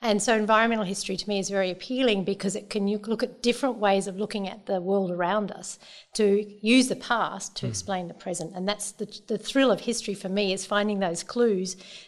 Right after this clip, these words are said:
Speaker 1: that make sense of the present day.
Speaker 2: Okay. And look, water is, um, there are a lot of general things you can say about water. You know, we are, we're, we've got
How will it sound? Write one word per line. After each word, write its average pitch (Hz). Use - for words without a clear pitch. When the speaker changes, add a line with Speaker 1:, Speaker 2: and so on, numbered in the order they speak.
Speaker 1:
that 208
make 190
sense -
of 170
the 196
present 170
day. 170
Speaker 2:
Okay. 143
And 185
look, 214
water 220
is, 139
um, 117
there 139
are 139
a 143
lot 170
of 131
general 123
things 117
you -
can 110
say 117
about 117
water. 113
You 107
know, 110
we 107
are, 104
we're, 107
we've 98
got 113